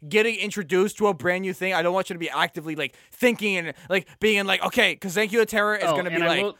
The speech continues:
Speaker 2: and I will
Speaker 1: information
Speaker 2: say
Speaker 1: from the
Speaker 2: this,
Speaker 1: get-go."
Speaker 2: if, if you get into
Speaker 1: You know what I
Speaker 2: One
Speaker 1: mean?
Speaker 2: Punch, Anthony, uh,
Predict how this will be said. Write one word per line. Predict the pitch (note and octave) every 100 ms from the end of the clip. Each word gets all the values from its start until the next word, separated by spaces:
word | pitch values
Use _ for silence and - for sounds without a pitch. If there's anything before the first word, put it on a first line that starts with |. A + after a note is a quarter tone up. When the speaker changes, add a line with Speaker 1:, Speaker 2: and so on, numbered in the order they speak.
| -
Speaker 2:
and | -
I | _ _ _ - B3
will |
Speaker 1:
information | G3 A#3 A3+ F#3+ F#3
Speaker 2:
say |
Speaker 1:
from | D#3+
the | C#3
Speaker 2:
this, | A#2
Speaker 1:
get-go." | F3 - E3+
Speaker 2:
if, | E3+
if | F3+ D3+
you | F3+
get | D#3 E3+
into | F#3
Speaker 1:
You | F3+
know | E3
what |
I | F3
Speaker 2:
One | -
Speaker 1:
mean? | F3
Speaker 2:
Punch, | E3+ E3+ - - -
Anthony, | F3+ E3 F#3+ F#3 _ _ _ _ _ -
uh, | D#3 D3+ C#3+ C#3